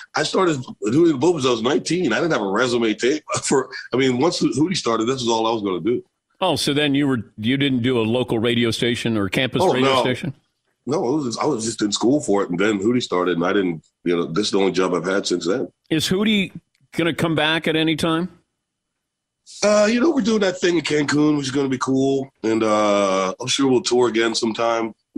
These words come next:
Speaker 1: Probably no time soon, but we'll tour again sometime.
Speaker 2: <laughs> Well, you waited, what, twenty-five years to, to do it again, didn't you? Or how many?
Speaker 1: Dude, it was fifteen years
Speaker 2: Oh,
Speaker 1: between
Speaker 2: fifteen.
Speaker 1: Hootie tours.
Speaker 2: Fifteen.
Speaker 1: Yeah, which is crazy. That's crazy.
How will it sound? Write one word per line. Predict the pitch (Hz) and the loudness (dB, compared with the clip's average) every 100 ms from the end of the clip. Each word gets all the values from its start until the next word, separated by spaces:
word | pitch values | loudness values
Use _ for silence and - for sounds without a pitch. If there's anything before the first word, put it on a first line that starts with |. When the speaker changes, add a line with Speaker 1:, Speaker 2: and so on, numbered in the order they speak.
| - - | -14 -4
Speaker 1:
Probably | 117 107 | 0 0
no | 101 | 0
time | 110 98 | 0 0
soon, | 107 110 123 - - | 2 2 2 -4 -4
but | 98 104 | -4 0
we'll | 110 | 0
tour | 104 92 | 0 0
again | 85 - | 0 -2
sometime. | 82 78 - - - - | -4 -4 -4 -6 -12 -8
Speaker 2:
<laughs> | 160 - - - - - - - - _ - _ - - _ _ - 135 117 - - 185 | -8 -6 -8 -8 -10 -10 -10 -16 -16 _ -20 _ -20 -20 _ _ -8 -6 -6 -8 -6 0
Well, | 208 202 208 | 2 2 2
you | 185 | 2
waited, | 180 208 180 | 2 2 2
what, | 151 156 - _ | 0 -2 -6 _
twenty-five | - 160 143 160 147 131 | -2 0 2 2 2 2
years | 147 143 - | 2 0 0
to, | 120 110 - _ - | -2 -2 -8 _ -8
to | 110 | -2
do | 131 135 | 0 0
it | 113 - _ | -2 -6 _
again, | 98 95 135 104 | -6 -2 0 0
didn't | 90 104 | 0 0
you? | 117 | 0
Or | 104 98 95 - _ _ | 0 -2 -4 -8 _ _
how | 135 | 0
many? | 139 156 | 2 2
Speaker 1:
Dude, | 139 | 4
it | |
was | 156 127 - - - - - | 2 0 -6 -12 -20 -20 -8
fifteen | - 170 - 165 151 | 0 0 2 2 4
years | 135 110 | 4 2
Speaker 2:
Oh, | - | 0
Speaker 1:
between | - 123 113 | 0 2 2
Speaker 2:
fifteen. | 110 113 107 | 2 2 0
Speaker 1:
Hootie | 101 | 0
tours. | 95 82 - | -4 -4 -6
Speaker 2:
Fifteen. | 127 120 - 101 | -4 -2 0 2
Speaker 1:
Yeah, | 87 | 2
which | 110 110 | 0 -2
is | 95 | -2
crazy. | 120 120 95 - - | 0 0 0 -8 -6
That's | 160 156 | -4 0
crazy. | 180 175 208 90 | 2 4 2 0